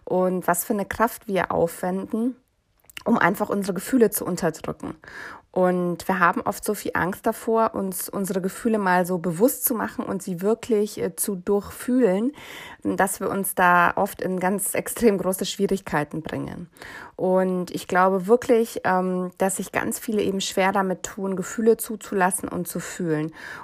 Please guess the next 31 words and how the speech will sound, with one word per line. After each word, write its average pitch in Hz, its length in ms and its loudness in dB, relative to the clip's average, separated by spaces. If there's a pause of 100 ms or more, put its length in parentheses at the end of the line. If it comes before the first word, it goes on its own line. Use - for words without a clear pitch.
Und 185 180 0
ich 180 140 -4
nehme 196 120 0
mich 202 100 -4
da 185 120 2
persönlich 180 640 -2
auch 208 180 2
nicht 233 280 -4
aus. 202 360 2
Also 175 240 -2
gerade 185 500 2
während 180 280 0
meines 170 300 -4
Burnouts 214 480 4
habe 190 120 -2
ich - 100 -8
gemerkt, 175 500 -2 (460)
wie 196 140 -2
viel 208 180 -2
ich - 180 -4
eigentlich 196 300 0
so 175 160 -6
wirklich 190 320 -4
verdrängt 185 720 -2
und 175 300 -2
unterdrückt 180 760 -2
hatte 160 220 -6
über 156 180 -2
Jahre 147 420 -2
hinweg. 151 600 -6
Und - 360 -12